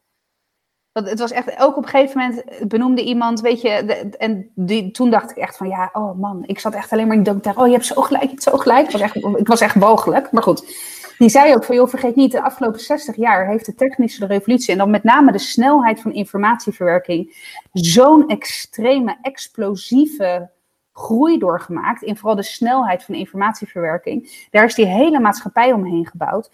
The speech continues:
Maar als je kijkt naar de evolutie van ons menselijk brein in de afgelopen zestig jaar, daar is eigenlijk bijna niks in veranderd. Omdat evolutie, hè, menselijke evolutie, heeft veel meer tijd nodig."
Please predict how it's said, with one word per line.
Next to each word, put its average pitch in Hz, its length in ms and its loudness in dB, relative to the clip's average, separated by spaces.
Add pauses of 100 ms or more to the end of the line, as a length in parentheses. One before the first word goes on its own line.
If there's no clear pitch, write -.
(300)
Maar - 160 0
als 262 180 2
je 247 140 -6
kijkt 254 420 2
naar 214 600 4
de 202 180 0
evolutie 226 520 0
van 208 160 0
ons 190 220 -4
menselijk 196 500 -4
brein 247 720 2 (280)
in 202 160 4
de 196 60 6
afgelopen 185 480 2
zestig - 420 -8
jaar, 165 280 0
daar 320 180 4
is 415 140 -2
eigenlijk 311 500 0
bijna 269 360 6
niks 233 300 0
in 196 140 -2
veranderd. 269 500 -2
Omdat 240 260 2
evolutie, 226 760 0
hè, 214 140 2
menselijke 214 580 0
evolutie, 190 400 -2
heeft 269 180 2
veel 349 360 2
meer 220 200 0
tijd 277 260 -2
nodig." - 380 -10